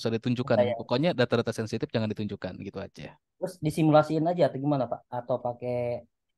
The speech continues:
Speaker 1: Ya,
Speaker 2: dashboard?
Speaker 1: simulasiin aja. Nanti kan, eh, kalau buat su-, sidangnya nggak sampai simulasi juga sih. Sekarang sidangnya cuma kayak seminar hasil laporan publikasinya, <laughs> bukan, bukan kayak misalkan, "Nunjukin datanya dong." Kita sekarang udah nggak
Speaker 2: Oke.
Speaker 1: pernah ada yang minta, "Oh, coba tunjukin datanya, kita mau lihat datanya," gitu.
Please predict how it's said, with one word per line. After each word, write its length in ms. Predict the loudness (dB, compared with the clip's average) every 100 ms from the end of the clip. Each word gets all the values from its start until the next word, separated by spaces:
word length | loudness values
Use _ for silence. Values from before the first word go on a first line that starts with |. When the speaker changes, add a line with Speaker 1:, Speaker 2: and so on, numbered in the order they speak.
| _
Speaker 1:
Ya, 160 | -4
Speaker 2:
dashboard? 320 | -2 0 0
Speaker 1:
simulasiin 320 | -2 -8 -14 -20
aja. 280 | -20 _ -20 -6
Nanti 240 | -4 -2
kan, 320 | 0 0 -2 -8 -2
eh, 180 | 0 2
kalau 480 | 0 2 2 0 -2
buat 240 | -2 -4 -4
su-, 320 | _ -6 -4
sidangnya 400 | -2 0 2 2
nggak 160 | 2 2
sampai 160 | -2 -2
simulasi 480 | -4 -4 -6 -8
juga 160 | -4 -2
sih. 160 | -2 -4 -8 -18 -16 -6
Sekarang 320 | 0 2 2
sidangnya 320 | 2 2 2
cuma 160 | -2 -2
kayak 160 | -2
seminar 320 | 0 0 2 0
hasil 300 | -2 0 0
laporan 560 | 2 4 4 4 0 -8 _ _ _ _ _ _ _ _ 0
publikasinya, 640 | 2 4 2 0 0 -2 0
<laughs> 60 |
bukan, 360 | -2 0 2 2 0 -4 -8
bukan 260 | -4 0 0
kayak 160 | 2 -2
misalkan, 320 | -2 -2 -2
"Nunjukin 400 | 2 2 2 2
datanya 400 | 2 2 0 0
dong." 160 | 2 0
Kita 240 | -2 -8
sekarang 240 | -6 -4 -2
udah 160 | 0
nggak 140 | 0 -2
Speaker 2:
Oke. 40 | -2
Speaker 1:
pernah 80 | -2
ada 80 | -2
yang 80 | -2
minta, 240 | -2 -4 -6 -16 -2
"Oh, 80 |
coba 240 | -2 0 0
tunjukin 320 | 0 0 0
datanya, 320 | 0 2 0
kita 240 | 0 -2 0
mau 80 |
lihat 160 | -2 0
datanya," 400 | -2 -2 0 0
gitu. 240 | 0 -4